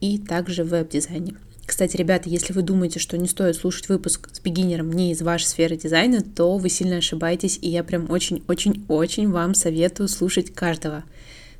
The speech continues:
Так, несмотря на то, что мы с Алиной из разных сфер, в моменте нашего диалога меня не переставали накрывать мурашки от ее истории, от ее мыслей и от ее внутренней силы, которая помогает Алине на протяжении всего пути справляться с трудностями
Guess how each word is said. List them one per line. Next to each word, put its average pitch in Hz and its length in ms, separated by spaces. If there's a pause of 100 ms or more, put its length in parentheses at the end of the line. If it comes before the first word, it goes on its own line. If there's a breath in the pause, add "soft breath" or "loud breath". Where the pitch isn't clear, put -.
Так, - 320
несмотря 180 300
на 165 80
то, 180 80
что - 180
мы 175 140
с - 80
Алиной 170 420
из 165 340
разных 165 360
сфер, 220 300
в - 20
моменте 170 440
нашего 175 300
диалога 170 440
меня 175 500
не 170 160
переставали 165 560
накрывать 160 440
мурашки 165 540
от 175 220
ее 165 160
истории, 175 680
от 175 180
ее 165 180
мыслей 170 580 (120)
и 180 240
от 175 180
ее 165 180
внутренней 170 440
силы, 185 320
которая 165 340
помогает 165 480
Алине 185 320
на 165 160
протяжении 165 560
всего 170 300
пути - 280
справляться 160 520
с - 60
трудностями 208 680